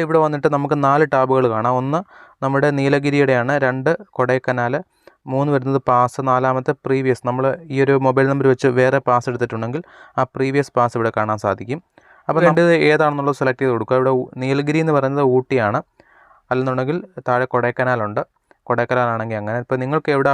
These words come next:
Speaker 1: പോകേണ്ടതെന്ന് വെച്ച് കഴിഞ്ഞാൽ അത് സെലക്ട് ചെയ്ത് കൊടുക്കുക. ഞാനിവിടെ കൊടൈക്കനാൽ സെലക്ട് ചെയ്യുന്നു. കൊടൈക്കനാൽ സെലക്ട് ചെയ്യുമ്പോൾ തന്നെ നമുക്ക് ഇവിടെ വരുന്ന ഒരു പേജിൽ ഇവിടെ നമ്മുടെ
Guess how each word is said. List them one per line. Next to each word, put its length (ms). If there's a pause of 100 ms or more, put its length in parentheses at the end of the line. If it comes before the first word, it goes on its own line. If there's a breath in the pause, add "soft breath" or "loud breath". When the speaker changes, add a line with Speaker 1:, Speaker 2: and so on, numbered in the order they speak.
(100)
Speaker 1:
പോകേണ്ടതെന്ന് 340
വെച്ച് 120
കഴിഞ്ഞാൽ 200
അത് 100
സെലക്ട് 220
ചെയ്ത് 140
കൊടുക്കുക. 260
ഞാനിവിടെ 300
കൊടൈക്കനാൽ 480 (120)
സെലക്ട് 260
ചെയ്യുന്നു. 240 (1400 loud breath)
കൊടൈക്കനാൽ 440 (100)
സെലക്ട് 220
ചെയ്യുമ്പോൾ 260
തന്നെ 140
നമുക്ക് 220
ഇവിടെ 220
വരുന്ന 260
ഒരു 120
പേജിൽ 260 (120)
ഇവിടെ 220
നമ്മുടെ 280